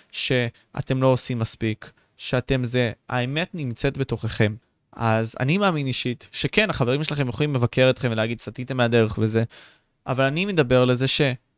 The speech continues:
וואלה, הדרך שלו היא פה, ומישהו בכלל אומר לו כל הזמן ללכת לשם. וזה הרבה מאוד אנשים אומרים לו ללכת לשם, אבל הוא הולך לפה, והוא מאמין בזה וזה בסדר לו. אז אם אתם מאמינים שזה בסדר לצאת מהתלם ולעשות את הדברים אחרת,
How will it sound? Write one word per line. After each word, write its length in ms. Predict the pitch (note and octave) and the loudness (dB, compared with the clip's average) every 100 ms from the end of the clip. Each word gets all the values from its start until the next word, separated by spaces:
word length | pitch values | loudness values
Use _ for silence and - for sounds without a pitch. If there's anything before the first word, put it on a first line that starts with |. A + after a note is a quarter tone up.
| _ _ - | _ _ 0
וואלה, 360 | C#3 D#3 D#3 C3 _ _ | 4 6 4 0 _ _
הדרך 380 | - C3 F#3 G3 | 2 6 6 6
שלו 260 | - C#3+ B2+ | 6 6 4
היא 100 | B2 | 4
פה, 260 | - G#3 C#3 _ _ _ - | 6 6 4 _ _ _ -2
ומישהו 300 | C3 D3+ F3+ | 2 2 4
בכלל 260 | D#3 D#3+ D3 | 4 6 6
אומר 200 | C#3 D3+ | 8 6
לו 100 | D3 | 6
כל 160 | D3+ | 8
הזמן 220 | D3+ C#3 C3 | 6 6 4
ללכת 220 | B2+ C3 | 4 2
לשם. 360 | B2 C3+ A2+ G2+ - _ _ - | 6 6 6 2 -14 _ _ -6
וזה 220 | A#2+ C3+ | 4 4
הרבה 200 | B2+ E3 | 6 6
מאוד 180 | E3 D#3 | 6 4
אנשים 280 | C3 E3 | 6 6
אומרים 240 | C3+ A#2+ A#2 | 6 6 6
לו 80 | A#2 | 6
ללכת 200 | - G#2+ | 4 0
לשם, 260 | - G2 - - - - | -2 -2 -6 -16 -12 0
אבל 180 | B2 C#3 | 6 8
הוא 200 | E3+ - | 8 6
הולך 300 | B2+ B2+ - | 6 4 4
לפה, 280 | A#2 - C3+ - _ _ _ _ _ _ _ - | 4 6 4 2 _ _ _ _ _ _ _ 0
והוא 180 | C#3+ E3 | 4 6
מאמין 360 | D3+ C3+ C#3+ | 6 6 2
בזה 200 | D3+ D3 C3 | 2 2 0
וזה 220 | A#2 A#2 | 0 -2
בסדר 460 | - - C3 B2 | -2 0 2 2
לו. 180 | A#2 A2+ - _ _ _ - | 2 0 -2 _ _ _ -6
אז 380 | A#2+ A#2+ A#2 - _ | -2 -2 -4 -8 _
אם 120 | E3+ | -6
אתם 180 | F#3+ G3 | -4 0
מאמינים 480 | D#3+ C3 B2 B2+ B2+ | 2 2 0 -4 -4
שזה 720 | - B2+ A2+ - _ B2+ B2 | -2 -2 -2 -4 _ -6 -2
בסדר 540 | A#2+ - D3+ C#3+ B2+ - | -2 2 4 4 0 -2
לצאת 300 | A#2+ C3+ - | -6 -2 2
מהתלם 420 | A#2 C3 B2+ A#2+ | 4 4 0 0
ולעשות 240 | A2+ A2+ | -2 -2
את 60 | - | -2
הדברים 320 | C3 A#2+ B2 | 0 0 0
אחרת, 500 | A2+ A#2+ A#2 A2+ - | -2 0 0 -2 -8